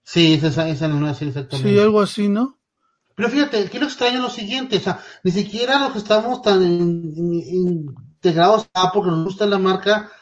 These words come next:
Speaker 1: nos ha tomado un poquito las ganas de estar viendo qué es la plataforma, qué es lo que tiene. Como que el, es tan poquito que, ay, no sé, sigo con la bronca esa de que no sé qué voy a ver porque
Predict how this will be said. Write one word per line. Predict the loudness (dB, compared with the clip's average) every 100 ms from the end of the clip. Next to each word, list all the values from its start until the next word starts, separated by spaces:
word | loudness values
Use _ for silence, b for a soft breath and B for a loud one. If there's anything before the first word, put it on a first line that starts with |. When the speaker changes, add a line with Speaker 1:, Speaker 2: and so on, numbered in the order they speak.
| B
Speaker 1:
nos | -2 0
ha | 0 -2
tomado | 0 2 2
un | 0
poquito | -4 -12 -14 -4 0
las | 2 2
ganas | 0 0
de | 0
estar | -4
viendo | -2 0 2 2 0 B B -8
qué | -4
es | -2 -2
la | -2
plataforma, | -2 -4 -2 -2
qué | -2
es |
lo | -2
que | -4
tiene. | -2 0 0 -2 b b b
Como | -2 -2
que | 0 0
el, | 0 -2 -6 -12 _ _ -16 -12
es | -4
tan | -2 -2
poquito | -4 -8 -8 -10 -8 -6 -6
que, | -6 -8 -6
ay, | -4 0 4
no | 4 4
sé, | 2 0 0 -2 B B B
sigo | -12 -8 0
con | 4
la | 4
bronca | 4 4 2
esa | 2
de | 2 2
que | 2
no | 2
sé | 0
qué | -2
voy | 2 4
a |
ver | 6 4
porque | 0 -2 -2